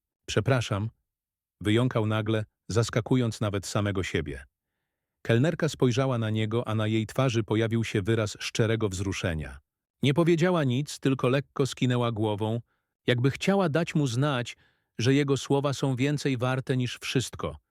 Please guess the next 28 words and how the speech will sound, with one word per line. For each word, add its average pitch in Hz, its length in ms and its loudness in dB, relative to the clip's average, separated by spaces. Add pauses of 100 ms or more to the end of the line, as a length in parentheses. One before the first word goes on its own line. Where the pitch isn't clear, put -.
(300)
co 180 200 2
mógłby 135 420 2
zrobić. 101 560 -4 (680)
Alex 110 360 0
odwrócił 117 540 0
się - 140 -4
i 98 120 -2
szybko 117 360 0
wrócił 104 360 -2
do 101 120 -2
swojego 104 420 -2
stołu, 110 440 0 (420)
czując, 127 480 4
jak 107 180 -2
jego 104 200 0
serce 104 460 -2
bije 95 240 -2
szybciej 98 420 -2
niż 98 200 -2
zwykle. 78 500 -4 (380)
Nie 180 140 4
wiedział 165 300 2
dokładnie, 117 500 -2
dlaczego 110 540 0
zrobił 104 400 -2
to, 107 220 -2
co 107 180 -2
zrobił, 92 560 -2